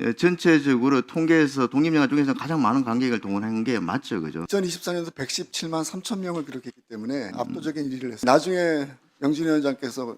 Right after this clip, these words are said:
Speaker 2: 사과를 하시고 그다음에 수정을 했습니다.
Speaker 1: 과정에서 굉장히 이례적인 일이 있었다고 들었습니다. 좀 설명해 주시죠.
Speaker 2: 간단히 말씀드려서 승인서를 발급했다가 지금 저희 화면에 보시는 것처럼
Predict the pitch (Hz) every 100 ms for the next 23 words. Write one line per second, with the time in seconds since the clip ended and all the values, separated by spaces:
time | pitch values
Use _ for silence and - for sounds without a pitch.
0 | _ - 156 143 151 160 143 165 202 _
1 | - 110 113 - 175 156 135 117 143 -
2 | 139 87 _ - - 101 139 156 180 160
3 | 143 160 151 110 147 156 156 120 98 104
4 | - 101 92 87 82 80 85 85 113 104
5 | 107 85 82 - 95 127 - 156 220 226
6 | 214 214 190 190 202 196 - - 240 247
7 | 240 226 202 196 180 165 160 185 185 _
8 | 117 139 180 220 - 143 156 127 101 _
9 | _ _ 147 147 143 - - 202 190 139
10 | 135 120 110 123 139